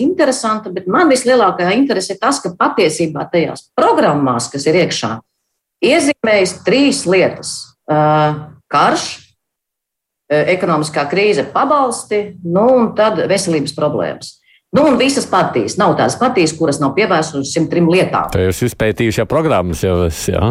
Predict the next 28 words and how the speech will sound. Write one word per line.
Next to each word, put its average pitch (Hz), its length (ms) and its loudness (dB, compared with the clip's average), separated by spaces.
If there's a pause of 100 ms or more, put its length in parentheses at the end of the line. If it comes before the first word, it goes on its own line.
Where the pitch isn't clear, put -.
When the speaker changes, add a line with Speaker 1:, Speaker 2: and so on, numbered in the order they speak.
(300)
Speaker 2:
Mm. 104 420 2
Speaker 1:
Jā, 214 140 4 (180)
jā, 135 140 2 (100)
jā, 127 120 2 (180)
riktīgi. 160 500 0 (300)
Paskatījāmies. 156 800 0
Nu, 214 100 -2
tad 233 80 0
lūk, 247 240 0
un 180 160 -2
ko 214 160 0
mēs 139 160 -4
redzam, 254 400 -2 (800)
ka 202 100 2
viņi, 233 300 0 (100)
tā, 170 160 0
tās 170 160 -2
partijas 226 480 -2
iet 247 220 0
pavadā 170 420 0
sabiedrībai. 113 840 -2
Mhm. 240 400 4 (180)
Iedzīvotājs, 160 800 2
vēlētājs, 135 560 0
potenciāls 139 560 -2
gribētu 139 560 -2
atbildi: 117 640 -2
"Es 175 240 0